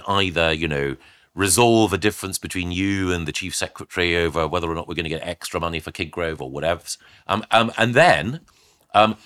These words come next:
you can also just sort of generally chat about, you know, how things are going, how you can,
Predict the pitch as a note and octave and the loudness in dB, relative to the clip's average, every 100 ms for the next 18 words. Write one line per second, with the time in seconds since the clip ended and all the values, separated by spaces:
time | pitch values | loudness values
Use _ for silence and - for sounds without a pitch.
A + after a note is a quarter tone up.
0 | _ B2+ C3+ C#3 D3 C#3 C3+ B2+ B2+ G#2+ | _ -2 0 2 4 6 4 2 0 0
1 | A2 G#2 G2+ A2 G2+ G2 F#2 G2+ G2 F#2 | -2 -2 -2 -2 0 -2 -2 -2 -2 -2
2 | F#2+ F2 E2+ - _ E2+ E2+ F2 E2 D#2 | 0 0 0 -2 _ -10 -6 -2 0 0
3 | D#2 - _ - G2+ F#2+ F2 E2+ F2+ F2 | -4 -10 _ -2 0 0 -2 -2 0 2
4 | F2 E2+ E2+ D#2+ - F2+ E2+ E2 E2 D#2 | 2 0 -4 -6 -4 -4 -4 -6 -6 -6